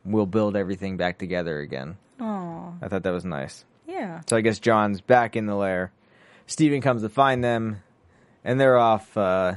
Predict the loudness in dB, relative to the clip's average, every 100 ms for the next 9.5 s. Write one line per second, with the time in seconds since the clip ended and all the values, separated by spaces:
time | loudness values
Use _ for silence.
0 | -4 -2 0 -2 -4 -4 -4 -6 -8 -12
1 | -8 -6 -6 -8 -10 -8 -8 -8 -4 0
2 | 0 0 -8 -8 -4 -2 -2 -4 _ -20
3 | _ -20 -12 -10 -8 -10 0 4 4 4
4 | 0 -4 -6 -8 -10 -12 -20 -20 -20 _
5 | 2 4 4 2 0 0 -4 -10 -4 0
6 | 2 0 0 -2 -2 -6 -4 -2 0 -2
7 | -6 -2 2 2 2 0 4 4 4 0
8 | -4 -4 -2 -2 -2 -4 -4 -4 -4 -2
9 | -2 -4 -6 -6